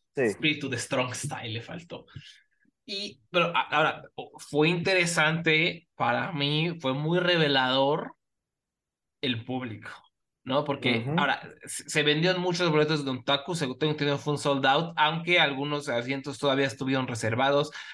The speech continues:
Speaker 2: Japón ya, este, la mamó con lo de la pandemia, ¿no? O sea, siguen,
Speaker 1: Sí.
Speaker 2: o sea, no vamos a re-, a vender todos estos asientos por la pandemia. Así como, carnal,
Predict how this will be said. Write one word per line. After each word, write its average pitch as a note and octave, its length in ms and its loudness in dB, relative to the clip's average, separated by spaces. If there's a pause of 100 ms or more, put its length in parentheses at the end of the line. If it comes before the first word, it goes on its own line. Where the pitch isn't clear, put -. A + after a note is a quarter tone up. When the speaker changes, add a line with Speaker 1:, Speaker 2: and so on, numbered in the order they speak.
(360)
Speaker 2:
Japón A#3 340 2
ya, C4+ 120 4
este, - 260 -6
la A2 120 -6
mamó B2 260 0
con A#2 140 -4
lo A#2 60 -2
de A2+ 60 -2
la A2+ 160 -4
pandemia, C#3 540 0
¿no? C3+ 220 0
O C3+ 40 -2
sea, C3 100 -4
siguen, C#3 340 0
Speaker 1:
Sí. F2+ 260 -2 (260)
Speaker 2:
o C3+ 140 -6
sea, B2+ 400 -2
no F3 220 0
vamos B3 340 4
a A3 80 4
re-, G3+ 200 0
a E3+ 200 4
vender E3+ 420 2
todos G3+ 160 -2
estos F#3 220 -4
asientos F3 500 -2
por D#3 160 -2
la C3 180 0
pandemia. A#2+ 640 -4 (360)
Así - 240 -6
como, D3 280 -2
carnal, F3 680 0